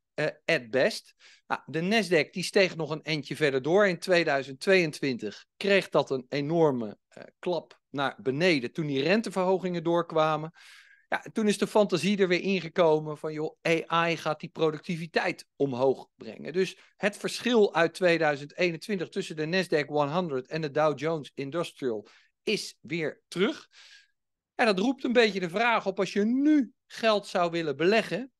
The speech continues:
kies je dan voor een verdere spurt in tech? Of zeg je van, "Nou,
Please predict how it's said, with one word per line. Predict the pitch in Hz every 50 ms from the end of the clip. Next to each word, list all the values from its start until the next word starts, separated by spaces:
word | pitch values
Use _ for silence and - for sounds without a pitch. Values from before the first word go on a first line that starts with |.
| _ _ _ _ _ _
kies | _ 294 254 208 -
je | - 202
dan | 175 170 160 147 131 - _
voor | _ - 190 180 165 165
een | 156 120
verdere | 101 - 131 165 196 214 214 190 165 165
spurt | - - - - _ 254 208 180 147 110 - - - _ _ _ _ _ _ _ _ _
in | 180 190 175 151 120 85 73 _ _ _ _ _ _ _ _ _ _ _
tech? | - 214 254 - - - - _ _ _ _ _ - _ _ _ _ _
Of | _ 247 226 208
zeg | - - 240 202 190
je | - - 196 175
van, | - 190 175 175
"Nou, | 180 170 151